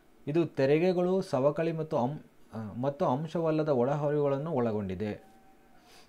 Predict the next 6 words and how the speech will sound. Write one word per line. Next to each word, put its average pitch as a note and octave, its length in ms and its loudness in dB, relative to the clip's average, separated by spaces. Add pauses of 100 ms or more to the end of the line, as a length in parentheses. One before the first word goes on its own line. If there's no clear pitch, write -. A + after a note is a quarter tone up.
(120)
ಇದರಲ್ಲಿ A2 280 -2
ಏನೇನು A#2 220 0
ನೋಡ್ಕೊಂಡಿದೆಪ್ಪ B2 600 -2
ಅಂದರೆ C3 220 -2
ತೆರಿಗೆಗಳು C3+ 600 0
ಒಳಗೊಂಡಿದೆ, C#3 600 -2